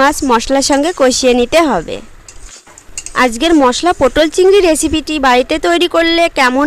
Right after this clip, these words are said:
লাগলো খেতে, অবশ্যই আমাকে কমেন্ট বক্সে জানাবেন। আর রেসিপি সম্বন্ধে কোনো প্রশ্ন থাকলে, সেটাও আমাকে কমেন্ট বক্সে জানাবেন।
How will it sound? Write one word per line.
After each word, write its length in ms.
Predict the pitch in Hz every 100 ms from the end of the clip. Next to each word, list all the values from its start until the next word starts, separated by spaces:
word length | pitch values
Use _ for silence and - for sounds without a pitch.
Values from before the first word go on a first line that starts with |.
| 285
লাগলো 320 | 240 233 262 311 320
খেতে, 220 | 339 349 - 220
অবশ্যই 380 | 202 214 294 285
আমাকে 200 | 294 311 330
কমেন্ট 240 | 311 330 320
বক্সে 220 | 330 - 330
জানাবেন। 360 | 339 349 370 415 - - - -
আর 60 | 311 277
রেসিপি 320 | 247 320 349 349
সম্বন্ধে 300 | 359 349 359 359
কোনো 140 | 349 349
প্রশ্ন 240 | 302 302 330 320
থাকলে, 200 | 320 320 -
সেটাও 260 | 277 247 240
আমাকে 200 | 240 240 240
কমেন্ট 240 | 240 247
বক্সে 220 | 247 - 269
জানাবেন। 360 | 233 180 165 165